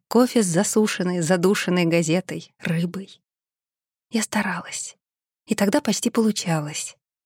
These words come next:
На несносной жаре лишние домыслы испарялись. Оставался эмоциональный концентрат. Природные пожары. Велосипедные звоночки.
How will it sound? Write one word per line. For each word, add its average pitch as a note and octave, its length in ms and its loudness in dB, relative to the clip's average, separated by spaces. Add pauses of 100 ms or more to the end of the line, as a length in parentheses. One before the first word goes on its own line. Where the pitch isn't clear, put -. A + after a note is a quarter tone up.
(400)
На G3 120 6
несносной G3 600 4
жаре G3 320 6
лишние F#3+ 400 4
домыслы F#3+ 480 4
испарялись. F#3+ 800 0 (160)
Оставался B3 640 0
эмоциональный A3 760 4
концентрат. G#3 760 -2 (400)
Природные A3+ 500 4
пожары. G3+ 560 0 (440)
Велосипедные A#3+ 720 6
звоночки. G3 760 2